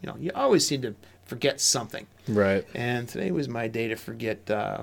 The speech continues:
Speaker 1: one, my tree harness, my safety harness.
Speaker 2: Right, yeah.
Speaker 1: And, uh, you know, forget to put some heat warmers in my pockets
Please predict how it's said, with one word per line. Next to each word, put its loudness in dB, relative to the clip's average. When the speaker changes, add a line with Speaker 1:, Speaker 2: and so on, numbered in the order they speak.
Speaker 1:
one, 2
my 0
tree 0
harness, -6
my -8
safety -2
harness. -8
Speaker 2:
Right, 4
yeah. 4
Speaker 1:
And, -4
uh, -2
you -2
know, -2
forget -2
to -4
put 0
some -2
heat -4
warmers -4
in -2
my -4
pockets -6